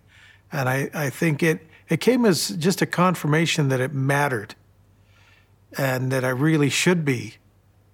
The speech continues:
paying attention to it. And, uh, as events turned in the world, I realized that it was, it,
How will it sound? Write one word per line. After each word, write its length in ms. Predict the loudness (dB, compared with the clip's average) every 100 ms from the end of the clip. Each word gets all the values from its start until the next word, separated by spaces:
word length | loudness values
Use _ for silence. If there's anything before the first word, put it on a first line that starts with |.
| _ _ _
paying 260 | -2 0 -2
attention 460 | -4 -4 -4 -6
to 200 | -8 -6
it. 200 | -6 -8 -16 _ _ _ _ _ -14 -6
And, 480 | -4 -4 -4 -6 -6
uh, 400 | -6 -6 -6 -8 -10 -16 _ _ _ _ _ _ -4
as 500 | -2 -2 -4 -8 -8 -4
events 400 | 2 4 4 0
turned 240 | 2 2 4
in 120 | 2
the 80 | 0
world, 420 | 0 2 2 0 _ _ -20 -20 _ _
I 60 | -6
realized 640 | 2 4 4 2 -2 -2
that 100 | -2
it 80 | -2
was, 420 | -2 -4 -4 -4 -4
it, 140 | -6